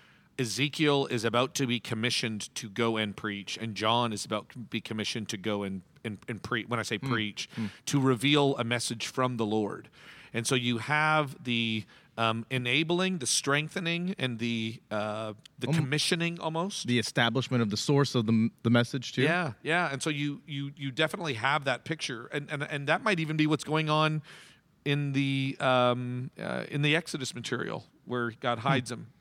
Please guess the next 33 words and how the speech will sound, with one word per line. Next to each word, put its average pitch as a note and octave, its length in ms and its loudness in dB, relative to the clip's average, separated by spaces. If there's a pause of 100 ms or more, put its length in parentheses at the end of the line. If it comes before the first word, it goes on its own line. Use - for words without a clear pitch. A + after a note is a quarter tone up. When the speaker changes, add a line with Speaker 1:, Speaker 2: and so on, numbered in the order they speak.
(160)
Speaker 1:
and, A#2+ 280 -8
and A#2+ 160 -10
reveals A#2+ 400 -4
himself. - 340 -6
So, B2+ 240 0 (460)
you C#3+ 80 -2
know, C#3+ 80 4
you C#3 180 2
definitely D3+ 600 0
have, B2+ 760 2 (380)
you C#3+ 80 2
know, C#3+ 60 4
it's C3+ 140 -2
not, E3 240 8 (140)
it's - 180 -4
not D3+ 300 4
Exodus C3+ 520 0
three D#3 280 0
commissioning, G#2+ 760 -4
which A2 220 -4
is G#2+ 280 -2
the, A2 360 -4 (100)
the, A#2+ 240 -8
the A#2+ 140 -2
original A#2+ 380 -2
encounter A2+ 300 -4
that A2 140 -6
Moses G#2+ 380 -4
has G#2 260 -6
with G#2+ 120 -10
the G#2+ 80 -8
Lord. G2+ 400 -8
So G#2+ 240 -6